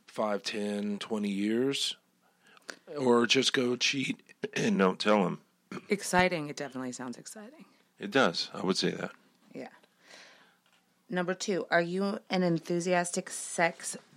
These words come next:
Speaker 2: and relationship communicator? There are a lot, there's a lot of talking about sex and relationship in r-, open relationships that doesn't often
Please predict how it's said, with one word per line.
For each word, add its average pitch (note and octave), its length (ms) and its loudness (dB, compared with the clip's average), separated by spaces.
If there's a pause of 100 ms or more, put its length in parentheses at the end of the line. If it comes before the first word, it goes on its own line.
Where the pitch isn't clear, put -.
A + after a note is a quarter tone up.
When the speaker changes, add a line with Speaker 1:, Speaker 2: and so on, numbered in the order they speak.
(1200)
Speaker 2:
and D3 200 2
relationship C#3+ 600 0
communicator? C#3 720 0 (120)
There C#3+ 120 0
are C#3 60 4
a - 20 -2
lot, C#3+ 360 4 (260)
there's D3 220 0
a D3+ 40 2
lot E3+ 180 8
of G#3 100 4
talking F#3+ 340 0
about E3+ 240 2
sex - 260 -2
and D#3 80 0
relationship C#3+ 600 2 (480)
in D3+ 280 -2
r-, D3 80 -4 (100)
open D#3+ 280 2
relationships C#3+ 600 -2
that C#3+ 160 -2
doesn't D3 340 0
often C#3 420 2